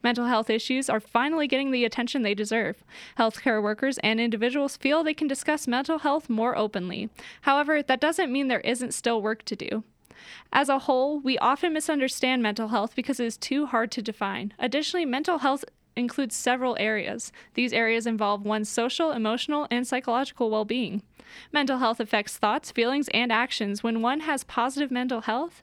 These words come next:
they are better equipped to handle stress, be more productive, and realize their full potential. When one has poor mental health, they are more likely to suffer from a mental health disorder.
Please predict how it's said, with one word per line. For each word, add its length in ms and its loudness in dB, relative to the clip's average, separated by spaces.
they 120 4
are 80 2
better 260 2
equipped 280 -2
to 80 -2
handle 300 0
stress, 520 -4
be 160 0
more 180 0
productive, 500 -2
and 280 0
realize 340 0
their 160 0
full 240 -2
potential. 600 -4
When 160 -2
one 120 2
has 200 0
poor 300 0
mental 260 -4
health, 280 -2
they 100 2
are 80 0
more 240 0
likely 320 0
to 100 0
suffer 300 0
from 160 0
a 60 0
mental 360 0
health 240 -2
disorder. 500 -6